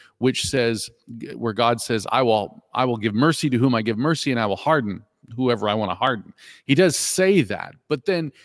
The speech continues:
if you keep reading, it, he eventually says, "But I wanna have mercy on everyone." See, and this is the key. So, so w-, if you're, if you do the,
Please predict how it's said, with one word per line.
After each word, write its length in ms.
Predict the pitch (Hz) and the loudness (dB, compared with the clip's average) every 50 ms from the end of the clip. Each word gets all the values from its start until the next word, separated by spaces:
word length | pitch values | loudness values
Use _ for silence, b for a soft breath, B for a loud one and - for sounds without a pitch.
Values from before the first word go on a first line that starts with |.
| b b b _ | b b b _
if 120 | 139 123 | -6 -4
you 100 | 170 160 | -4 -4
keep 260 | - - 208 165 - | -2 -2 -2 -2 0
reading, 580 | 202 254 302 285 208 165 165 165 170 175 165 - - | 0 2 2 4 4 4 2 2 -2 -4 -8 -10 -10
it, 180 | - 147 139 - - | -8 -8 -8 -8 -8
he 240 | - 139 135 156 156 | -8 -4 0 2 2
eventually 420 | 151 131 170 190 190 - 175 156 | 2 2 2 2 2 2 2 0
says, 360 | 143 - - 151 143 143 123 113 | 0 0 0 0 0 0 -2 -2
"But 120 | 127 123 | 0 0
I 140 | 127 147 180 | 2 2 2
wanna 200 | 190 170 151 143 | 0 0 0 0
have 160 | 135 135 127 | 0 -2 -2
mercy 360 | 131 135 135 131 - - 139 139 | 0 0 0 -2 -2 -4 -2 -2
on 220 | 135 135 131 120 - - | 0 -2 -2 -4 -6 -4
everyone." 640 | 147 165 208 208 170 139 107 95 - - - - _ _ _ b b b b b b b | -2 0 0 0 -2 -6 -6 -6 -8 -12 -18 -20 _ _ _ b b b b b b b
See, 140 | - 143 139 | 2 4 4
and 100 | 131 147 | 6 6
this 140 | 214 220 208 | 6 6 4
is 120 | 190 156 | 2 0
the 100 | 147 135 | 0 -4
key. 280 | - - 247 214 135 107 | 0 0 0 2 2 -2
So, 300 | - - 160 147 131 B B B B B B B B _ | -2 0 0 0 0 B B B B B B B B _
so 140 | - - 165 | -2 0 0
w-, 160 | 151 175 - | 2 0 0
if 200 | - 165 - - | 0 -4 -4 -2
you're, 160 | 160 147 139 - | -2 -2 -2 -2
if 160 | - 143 - | -4 -6 -4
you 140 | 147 143 135 | -4 -4 -2
do 180 | 117 185 214 214 | -2 -2 -2 0
the, 160 | 185 170 | -2 -4